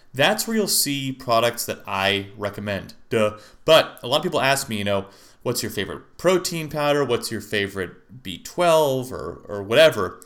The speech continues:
Um, so those are all things that I use or have used, and they're my favorite after trying a lot of different kinds of products. So those are the ones that I recommend. So, um, check it out. Be sure to go click through because, um,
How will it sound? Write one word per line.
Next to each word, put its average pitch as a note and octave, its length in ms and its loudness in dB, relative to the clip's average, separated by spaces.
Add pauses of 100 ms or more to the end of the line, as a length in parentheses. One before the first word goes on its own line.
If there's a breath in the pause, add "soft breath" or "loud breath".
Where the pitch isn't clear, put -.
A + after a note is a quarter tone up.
(360 loud breath)
Um, G2 500 0 (200)
so - 160 -2
those D#3+ 220 2
are E3+ 40 0
all D3 180 6
things C#3+ 260 -4
that A2+ 160 -2
I G2+ 140 2
use G#2+ 520 -6 (400 soft breath)
or G#2 280 -2
have A#2+ 360 0
used, E3 340 -8
and G2+ 200 -6
they're G#2 180 0
my G2 160 -2
favorite A2+ 540 -6
after G2 320 -8
trying G#2 420 -4
a F#2+ 60 -4
lot F#2 180 -2
of F#2+ 80 -8
different - 300 -12
kinds G#2 640 -10 (120)
of - 140 -18
products. C3+ 460 -4 (460 loud breath)
So - 140 -2
those C#3 220 0
are - 20 -8
the C3+ 60 -6
ones C3 180 -2
that B2+ 100 -6
I G#2+ 120 2
recommend. G2 560 -4
So, F#2 320 -4 (440 loud breath)
um, G#2 140 -6
check C#3+ 240 -4
it D#3 60 2
out. B2+ 280 4
Be A#2+ 100 -4
sure A#2 200 -6
to G#2+ 560 -6 (300 soft breath)
go A#2 120 0
click A2+ 280 -6
through A2+ 300 -6
because, F#2+ 680 -6
um, F2 360 -8